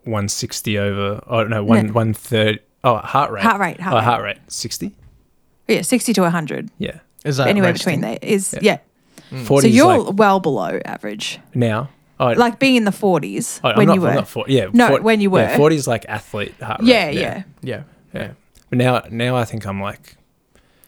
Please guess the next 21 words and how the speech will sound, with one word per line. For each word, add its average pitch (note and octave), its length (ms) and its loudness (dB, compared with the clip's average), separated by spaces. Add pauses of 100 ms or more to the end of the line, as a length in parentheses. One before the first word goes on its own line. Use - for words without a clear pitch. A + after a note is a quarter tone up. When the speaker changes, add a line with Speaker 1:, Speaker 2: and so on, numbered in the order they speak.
(520)
Speaker 1:
s-, - 560 -8 (100)
Speaker 3:
It C#3+ 60 -6
just D#3+ 200 -4
Speaker 1:
some-, C#3 120 2
Speaker 3:
gets C#3 120 -6
so D3 100 0
Speaker 1:
somewhere D3 180 4
be-, B2+ 80 -4
Speaker 3:
efficient. C#3+ 320 -2
Speaker 1:
somewhere C3+ 240 0
between B2 180 -4
sixty-seven G#2+ 720 -4
and F#2+ 380 -10
seventy-two G2+ 640 -6
or A2 80 -10
something. - 260 -10
Speaker 3:
Yeah. B2+ 160 -4
Speaker 2:
That's G#3 200 -4
good, - 260 -16
yeah. - 180 -14
Speaker 1:
Yeah. - 120 -12